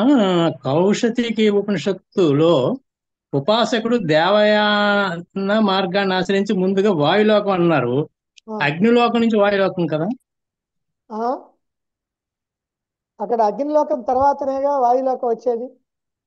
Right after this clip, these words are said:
Speaker 2: ముందు
Speaker 1: అంటే ఆ
Speaker 2: వాయులోకం
Speaker 1: అగ్నిలోకం
Speaker 2: ఉంటారు.
Speaker 1: పుస్తకంలో అగ్నిలోకం అని రాయలేదు.
Speaker 2: అగ్నిలోకం
Speaker 1: పదమూడు పేజీ.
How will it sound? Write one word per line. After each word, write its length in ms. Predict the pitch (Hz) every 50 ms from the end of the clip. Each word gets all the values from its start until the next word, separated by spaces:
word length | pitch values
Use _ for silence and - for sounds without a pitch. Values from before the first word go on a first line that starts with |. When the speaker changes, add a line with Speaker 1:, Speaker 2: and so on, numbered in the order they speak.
| _ _ _ -
Speaker 2:
ముందు 200 | 233 254 311 339
Speaker 1:
అంటే 240 | 320 269 240 254 185
ఆ 40 | 160
Speaker 2:
వాయులోకం 60 | 151
Speaker 1:
అగ్నిలోకం 580 | 147 139 135 143 196 208 208 214 208 180 214 214
Speaker 2:
ఉంటారు. 760 | 214 - - - - _ _ _ _ _ _ _ _ - 160
Speaker 1:
పుస్తకంలో 480 | 151 147 - 226 - 220 214 214 220
అగ్నిలోకం 560 | 226 208 175 160 196 214 214 214 214 214 208 214
అని 160 | 202 180 175
రాయలేదు. 580 | 170 180 190 190 175 170 135 131 135 135 147 147 - _ _ _ _ _ _ _ _ _ _ _ _ _ _ _ _ _ _ _ _ _ _ _ _ _ _ _ _ _ _ _ _ _ 214
Speaker 2:
అగ్నిలోకం 580 | 214 202 196 269 277 277 - - 277 277 277 294
Speaker 1:
పదమూడు 280 | 165 185 208 208 - -
పేజీ. 300 | - - 143 - -